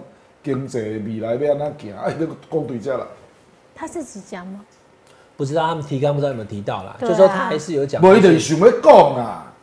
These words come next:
Speaker 2: 哦。
Speaker 1: 他想讲，你知道不？
Speaker 2: 嗯。
Speaker 1: 所以他，他那个，那个也认知啊，我哪懂？这个就好比，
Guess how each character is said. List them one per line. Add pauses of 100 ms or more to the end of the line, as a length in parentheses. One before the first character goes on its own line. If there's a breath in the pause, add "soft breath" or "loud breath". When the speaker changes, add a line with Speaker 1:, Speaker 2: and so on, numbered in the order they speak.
Speaker 2:
哦。
Speaker 1:
他
想
讲， (360)
你
知
道
不？
Speaker 2:
嗯。 (300)
Speaker 1:
所
以
他， (760)
他
那
个，
那
个
也
认
知
啊，
我
哪
懂？ (300)
这
个
就
好
比，